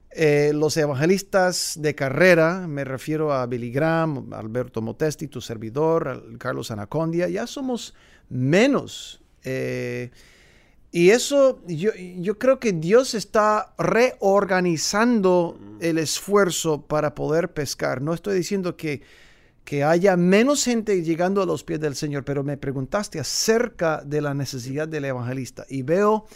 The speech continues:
que formalmente la oficina está apagándose. No creo que sea porque Dios quiere que sea así.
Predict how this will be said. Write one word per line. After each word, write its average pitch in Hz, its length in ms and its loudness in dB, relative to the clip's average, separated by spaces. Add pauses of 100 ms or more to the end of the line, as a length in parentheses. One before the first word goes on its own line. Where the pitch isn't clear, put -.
(140)
que 147 160 -6
formalmente 175 800 -2
la 143 80 -2
oficina 143 480 -6
está 147 260 -4
apagándose. 143 760 -4 (320)
No 180 180 4
creo 233 240 4
que 180 140 -4
sea 226 360 2
porque 160 360 -4
Dios 175 400 4
quiere 160 240 -6
que 131 100 -8
sea 135 220 -4
así. 107 320 -10